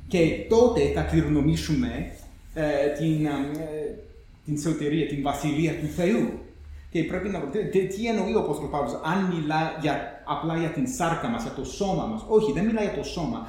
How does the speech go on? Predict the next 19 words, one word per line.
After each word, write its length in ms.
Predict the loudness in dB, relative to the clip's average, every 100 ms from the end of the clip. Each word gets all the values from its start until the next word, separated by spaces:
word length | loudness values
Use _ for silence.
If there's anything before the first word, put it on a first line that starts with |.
| -10
Μιλά 220 | -2 2 2
για 160 | 2
το 100 | 0
σώμα 420 | -2 -2 0 0 -2 -2 -10 -12
ο-, 540 | -6 -6 -8 -8 2 4
ως, 220 | 4 2
με, 140 | 2 2
με, 100 | 2
ε, 300 | 0 -2 -6 -12 -20 -20 -18 -10 -8 -6 -8 -12 -18 -18 -4
με 160 | 0
τέτοιον 460 | 2 2 0 -2 -2
τρόπο, 580 | 0 -2 -2 -6 -10 -10 -10
καθώς 600 | -8 -4 -2 -2 -4 -6
έχει 680 | -4 -4 -4 -4 -4 -4 -8 -14 -18 -6
επηρεαστεί, 1120 | -4 0 0 2 0 -4 -8 -10 -6 -6 -8 -16 -20 -8
καθώς 400 | -4 0 0 0
έχει, 540 | -2 -2 -2 -2 -2 -2
α, 380 | -4 -6 -8 -2
πέσει 640 | 2 2 0 -2 -4 -6